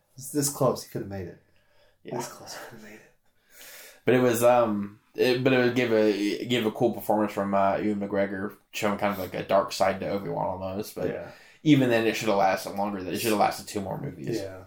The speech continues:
Speaker 1: Have, so have you s-, have you heard what happens to Darth Maul?
Speaker 2: Yeah, he gets robotic, uh, legs.
Speaker 1: Like the spider? No, it's like a
Speaker 2: Spider
Speaker 1: spider
Speaker 2: leg,
Speaker 1: legs.
Speaker 2: yeah.
Speaker 1: It's ridiculous.
Speaker 2: Yeah, it's, I haven't seen. I just actually I watched the first episode of Clone Wars.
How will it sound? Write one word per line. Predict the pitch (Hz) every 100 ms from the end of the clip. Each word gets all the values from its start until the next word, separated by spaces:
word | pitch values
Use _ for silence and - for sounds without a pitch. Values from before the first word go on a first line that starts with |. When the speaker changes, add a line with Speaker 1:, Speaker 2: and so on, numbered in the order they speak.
| -
Speaker 1:
Have, | 139 139 -
so | 143
have | 139
you | 190
s-, | - - -
have | 131
you | 185
heard | 143 151 139
what | 104
happens | 113 113 131 139
to | 139
Darth | 143 147
Maul? | 147 151 143 -
Speaker 2:
Yeah, | - -
he | 123
gets | 123 120
robotic, | 110 101 101 101 -
uh, | 101 98 95 95 101
legs. | 101 98 98 104 -
Speaker 1:
Like | 110
the | 110
spider? | - 110 113
No, | 120 120
it's | -
like | 113
a |
Speaker 2:
Spider | - 117 110
Speaker 1:
spider | 113 113
Speaker 2:
leg, |
Speaker 1:
legs. | 104 101
Speaker 2:
yeah. | 117 -
Speaker 1:
It's | - 120
ridiculous. | 107 - 120 110 95 87 87
Speaker 2:
Yeah, | 104 95 95
it's, | 139 135
I | 135 127 127
haven't | 139 147 147
seen. | - 127 117
I | 123 127
just | 170 -
actually | 135 135 131 107
I |
watched | 107 120 127 -
the |
first | - 117 113
episode | 107 - 104
of |
Clone | - 104 107
Wars. | 67 - -